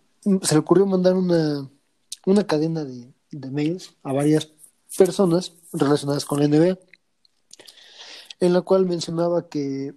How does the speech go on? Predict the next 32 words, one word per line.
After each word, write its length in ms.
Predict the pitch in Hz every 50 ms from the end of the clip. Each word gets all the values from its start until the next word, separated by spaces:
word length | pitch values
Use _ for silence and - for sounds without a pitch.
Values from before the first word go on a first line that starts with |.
| _
básicamente, 840 | - 175 180 165 - - - 160 156 160 160 156 151 156 156 156 170 165 - _ _ _ _ _ _
parafraseando, 840 | - 143 127 127 - - 151 139 - - 175 165 160 156 160 175 185 - _ _ _ _ - - _ _ _ _ _ _ _ _ _ _ _ _ _
pues 140 | - 165 170
le 60 | 175
decía 240 | 170 170 - 226 -
traidores 400 | 196 185 180 185 196 196 190 185
a 40 |
la 120 | 160 156 -
patria 240 | 185 185 170 180 175
por 180 | - - 156 143
apoyar 360 | 139 - 151 147 151 165 165
a 100 | 160 156
China, 400 | - - 190 180 165 180 208 196 - _ _ _
por, 500 | _ 147 135 135 135 135 135 131 131 170 - _ _ _ _ _ _ _ _ _ _ _ _ _ _ _ _ _
por 320 | - 156 147 139 139 139
apoyar 440 | 139 139 - 156 151 143 165 180 165
el 100 | 165 151
comercio 400 | - 151 151 151 170 160 - 156
con 180 | - 147 143 135
China, 380 | - - 180 170 156 165 196 - _ _ _ _
y 80 | - 151
al 60 | 123
final 180 | - 147 147
de 60 | 151 147
cuentas, 340 | 160 160 135 143 - - _
la 140 | - 143 139
N 100 | 151 170
B 80 | 180 196
A 20 |
es 120 | 202 190 -
un 100 | 220 196
producto, 500 | 190 175 170 175 156 - - 175 196